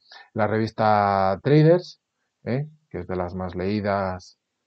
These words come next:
sobre todo para la parte del day trading, pero bueno, de vez en cuando, eh, a los que pensamos y tenemos una visión un poco más global, pues nos dejan, y aquí tenéis un artículo, ¿eh? sobre por qué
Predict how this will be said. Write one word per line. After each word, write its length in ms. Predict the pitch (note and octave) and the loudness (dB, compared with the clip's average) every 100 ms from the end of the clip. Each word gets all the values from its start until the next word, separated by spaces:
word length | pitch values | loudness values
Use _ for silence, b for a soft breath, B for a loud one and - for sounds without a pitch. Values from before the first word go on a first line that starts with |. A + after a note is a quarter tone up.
| _ _ _ - | _ _ _ -8
sobre 160 | G2+ | -6
todo 240 | F2+ G#2+ G#2 | -4 -4 -2
para 160 | F#2+ | -2
la 80 | G2 | -2
parte 220 | G2+ G2 | -2 -4
del 180 | F#2+ F#2 | -4 -6
day 160 | F#2 F#2+ | -6 -4
trading, 360 | C3+ D3+ A2+ | 0 2 0
pero 160 | F#2 F#2+ | -4 -4
bueno, 240 | A#2+ A#2 | -2 -2
de 100 | F2 | -4
vez 140 | F#2+ G2 | -6 -6
en 120 | A2 | -8
cuando, 440 | - A#2+ B2+ C#3 D#3 b b _ | -2 -2 -2 -6 -10 b b _
eh, 200 | F#2 F2 C#2 | -10 -10 -8
a 140 | F#2+ | -6
los 160 | G#2 G2 | -6 -6
que 100 | F#2+ | -8
pensamos 480 | G2+ G2+ A#2+ B2 A#2+ | -8 -8 -4 -4 -4
y 60 | |
tenemos 340 | A#2+ A#2+ A#2+ A#2 | -4 -2 -4 -4
una 160 | B2 | -2
visión 340 | A2+ A2 - A2+ | -2 -4 -4 -6
un 100 | A2 | -4
poco 260 | A#2 G#2+ | -6 -4
más 260 | A2 A2 G#2 | -4 -4 -6
global, 500 | G#2 G#2+ A#2 B2 D3 - _ _ _ _ | -4 0 2 0 -2 -10 _ _ _ _
pues 200 | G2 F#2+ | -8 -6
nos 220 | F#2 F#2 | -6 -4
dejan, 340 | B2 B2 C3+ | -4 -2 -4
y 100 | B2 | -2
aquí 460 | G2 F#2 - A2 A2 | -4 -6 -4 -4 -4
tenéis 440 | - A2 A2 G#2+ | -6 -4 -4 -6
un 120 | A2 G#2 | -8 -6
artículo, 640 | G2+ A#2+ D3+ D#3 D#3 D#3 _ _ _ _ _ _ _ _ _ _ _ | -6 -4 -2 0 0 0 _ _ _ _ _ _ _ _ _ _ _
¿eh? 280 | - B2+ D#3 - _ _ _ | -6 -6 -6 -12 _ _ _
sobre 240 | _ G2+ G2 | _ -10 -10
por 300 | - G2+ G2+ | -4 -6 -2
qué 320 | B2+ C3+ B2+ | 2 2 0